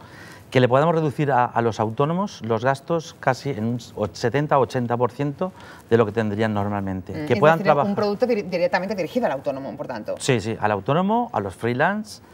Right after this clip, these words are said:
Speaker 1: a todas aquellas profesiones que trabajen solamente unos pocos días al mes, como los músicos, los ingenieros, los, mm, cualquier guitarristas, grupos musicales, que trabajen para ayuntamientos, para diputaciones,
Speaker 2: Ujú.
Speaker 1: para consellerías, para entes públicos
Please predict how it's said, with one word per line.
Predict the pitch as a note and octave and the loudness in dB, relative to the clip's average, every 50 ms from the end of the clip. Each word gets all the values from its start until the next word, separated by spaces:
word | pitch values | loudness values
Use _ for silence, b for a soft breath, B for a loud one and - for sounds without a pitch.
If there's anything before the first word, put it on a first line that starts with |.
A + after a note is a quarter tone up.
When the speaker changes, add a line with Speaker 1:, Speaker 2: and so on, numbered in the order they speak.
| B B B B B B | B B B B B B
Speaker 1:
a | - G2+ G#2+ | 2 2 2
todas | - - - D3 D#3+ D#3 - | 2 4 4 4 4 4 2
aquellas | D3+ D3+ D3 D3 B2+ | 0 0 0 0 0
profesiones | D#3 D3 C#3 D3 - - E3 D#3+ D#3+ D#3+ D3+ | -2 -2 -2 -4 -4 -2 -2 -2 -2 -4 -4
que | - C3+ | -4 -4
trabajen | A2 - B2+ B2+ B2+ - D3 D3 B2+ | 2 4 2 2 4 0 -2 -2 -2
solamente | - - C#3 C3 C3+ B2 C3+ | -2 0 0 0 0 0 -2
unos | B2 A#2+ - | -4 -4 -4
pocos | - C3 A#2 B2 A2 G#2+ | -4 -4 -2 -2 -2 -2
días | G#2+ G#2+ G#2+ G#2 - | -2 -2 -4 -4 -4
al | G#2+ G#2 | -6 -4
mes, | A#2 D3 F#3 G#3 - - - - - B B B B B B B B - | -2 -4 -4 -4 -8 -14 -20 -20 -20 B B B B B B B B -6
como | - G2 G2+ | -2 -2 -2
los | F#2 E2+ F#2 | -2 -2 0
músicos, | A2 C3+ D3 C#3+ - C#3 C3 D3+ D3+ D#3 | 2 2 2 2 0 0 2 2 2 2
los | D3 A#2+ F2+ | 0 -2 -4
ingenieros, | A2 G2 F#2+ F#2 G#2 A2 A#2+ C3 C3+ C#3 C#3+ C#3+ D3 - - - | -4 -6 -6 -6 -4 -2 -2 0 0 0 0 -2 -2 -6 -10 -12
los, | F#2+ G2 G#2 G#2 G2 - - | -6 -4 -4 -4 -4 -6 -10
mm, | A2 G#2+ G2+ F#2+ G2+ G2+ F#2+ - - - - - - - | -12 -10 -10 -10 -10 -12 -12 -12 -14 -14 -16 -18 -16 -10
cualquier | G2+ G#2 F#2 - G2 F#2+ | -8 -6 -6 -6 -6 -4
guitarristas, | F#2+ A2+ G#2 - G2 F#2 G2+ C3+ C#3+ B2 - - C#3 B2 | -4 -4 -2 0 -2 -2 0 -4 -4 -4 -2 -2 -2 0
grupos | B2 A#2 A#2 A#2 A2 G#2+ | 0 0 0 0 0 -2
musicales, | G#2 G2 - G2 F2 B2 C3+ C#3+ D3 D3+ D3+ - B B B B B B B B | -2 -4 -6 -2 2 2 2 4 2 -2 -4 -10 B B B B B B B B
que | - G2 | -2 2
trabajen | A2 A#2 G#2+ A2+ G#2+ G2 | 2 2 2 0 0 0
para | G#2 G#2 G#2+ | 0 0 0
ayuntamientos, | G2+ G2+ G2+ G2+ F#2+ G2 G2+ A2+ B2+ C#3 C#3+ C3 - D3 C#3 B2+ - | 0 0 -4 -2 -2 -2 -2 0 0 -2 -2 0 0 -2 -2 -2 -2
para | - G#2+ G2+ G2 | -4 -4 -4 -2
diputaciones, | F#2 F#2 F2 - - F#2+ F#2+ F#2 - - - C3+ C#3 D3+ D#3+ E3+ - - - - - | -4 -6 -6 -8 -4 -2 -2 -2 -2 -2 -2 -2 0 -2 -4 -8 -10 -14 -20 -18 -16
Speaker 2:
Ujú. | - B2+ B2 C3 D3+ E3+ A3+ D4 | -12 -12 -10 -8 -6 -6 -6 4
Speaker 1:
para | C#4 - A#2 A2+ | 6 6 6 6
consellerías, | A2 G2+ F2 G2+ G2+ A2+ B2+ C#3+ D3+ | 2 -2 -4 -2 -2 0 0 0 2
para | - A2+ - - | 2 0 0 0
entes | D#3+ D3+ D#3+ D#3 - | 0 0 0 0 0
públicos | - D#3+ D#3 D#3 D#3+ D3+ F#3 D#3+ - | 0 0 0 0 2 0 -2 -2 -2